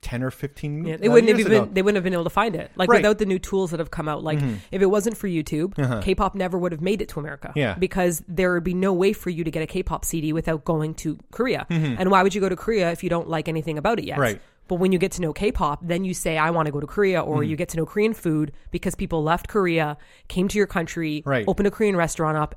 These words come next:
Speaker 2: you tried it, and you said, "I wanna visit that country."
Speaker 1: Mm-hmm.
Speaker 2: That's what we did when you met your teacher who was from Koreatown.
Speaker 1: Yeah.
Speaker 2: You were
Speaker 1: Well,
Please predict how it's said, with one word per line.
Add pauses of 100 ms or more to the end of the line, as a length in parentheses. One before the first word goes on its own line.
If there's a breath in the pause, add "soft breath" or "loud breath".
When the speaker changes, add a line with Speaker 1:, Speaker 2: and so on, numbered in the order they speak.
(120)
Speaker 2:
you
tried
it,
and
you
said, (340 soft breath)
"I
wanna
visit
that
country."
Speaker 1:
Mm-hmm. (180)
Speaker 2:
That's
what
we
did
when
you
met
your
teacher
who
was
from
Koreatown.
Speaker 1:
Yeah. (140)
Speaker 2:
You
were
Speaker 1:
Well,